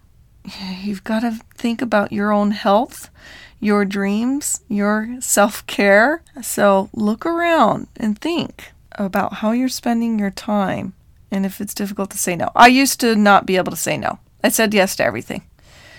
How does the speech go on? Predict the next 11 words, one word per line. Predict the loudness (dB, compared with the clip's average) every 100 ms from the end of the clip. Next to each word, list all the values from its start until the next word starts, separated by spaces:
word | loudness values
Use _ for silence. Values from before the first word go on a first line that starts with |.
| -20 -20 -2
until | 0 0 4 4
I | 6
got | 4 2 _
completely | -6 -6 -2 0 2 2
overwhelmed | 2 2 0 2 2 2 -2
and | -6
I | -6
crashed. | -4 0 0 0 -4 -6 -14 _ _ _ _
And | -4 -2
so | 0 2 2
now | 4 4 6 4